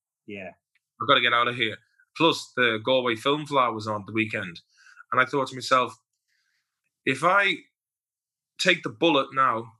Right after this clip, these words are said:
Speaker 2: I get to go to the Film Fleadh, and come Monday morning, I wake up in my own bed in Mayo with my wife and my kid and my dog."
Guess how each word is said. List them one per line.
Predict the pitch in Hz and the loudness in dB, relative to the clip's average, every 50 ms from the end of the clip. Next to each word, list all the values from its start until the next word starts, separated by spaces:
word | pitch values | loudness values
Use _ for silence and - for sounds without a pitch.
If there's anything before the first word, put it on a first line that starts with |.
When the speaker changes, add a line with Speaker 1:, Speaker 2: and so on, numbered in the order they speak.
| _ _ _ _ _ _ _ _ _ _ - | _ _ _ _ _ _ _ _ _ _ -4
Speaker 2:
I | 127 | -2
get | 127 120 156 135 - | 0 2 0 0 0
to | - | 0
go | 151 190 202 214 | 0 0 0 0
to | 180 160 | -2 -6
the | 165 | -8
Film | 143 - 156 139 123 113 110 | -4 0 0 0 0 -2 -6
Fleadh, | 110 117 117 113 117 120 123 - - _ _ _ _ _ _ - | -8 -4 -2 0 0 0 -2 -4 -14 _ _ _ _ _ _ -6
and | 127 123 110 | -6 -4 -4
come | - 160 151 147 156 | -2 -2 -2 -2 -2
Monday | 170 185 180 175 170 | -2 0 2 2 2
morning, | 156 147 143 139 135 127 117 113 117 113 113 | 2 0 -2 -2 -2 -2 -4 -6 -8 -8 -6
I | - 117 | -4 -2
wake | 113 120 135 139 135 143 | 0 2 0 0 0 -4
up | 143 - | -8 -10
in | 123 120 | -6 -4
my | 120 120 120 | -2 0 0
own | 139 170 185 180 | 0 -2 -2 0
bed | 143 139 131 127 131 | 2 2 2 2 0
in | 127 120 113 | -2 -2 -2
Mayo | 117 113 113 110 110 110 110 110 - - _ _ - | -2 -2 -2 0 -2 -2 -2 -6 -10 -18 _ _ -6
with | - 127 139 | -4 -4 -2
my | 139 147 139 135 131 123 110 - _ _ _ _ _ _ _ _ _ _ | 0 0 0 0 0 0 -4 -6 _ _ _ _ _ _ _ _ _ _
wife | - 113 117 120 117 123 120 - - - _ _ _ - | -8 -2 0 0 0 -2 -4 -10 -20 -20 _ _ _ -2
and | 113 110 113 113 | -2 -2 -2 -2
my | 117 117 117 | -2 -4 -4
kid | 110 104 - 113 110 110 110 107 - _ _ _ _ _ _ _ _ _ _ - | -4 -4 -4 -4 -4 -4 -4 -8 -16 _ _ _ _ _ _ _ _ _ _ -10
and | 113 110 | -8 -6
my | 110 107 | -6 -4
dog." | 104 117 113 104 98 - | 0 2 2 2 2 0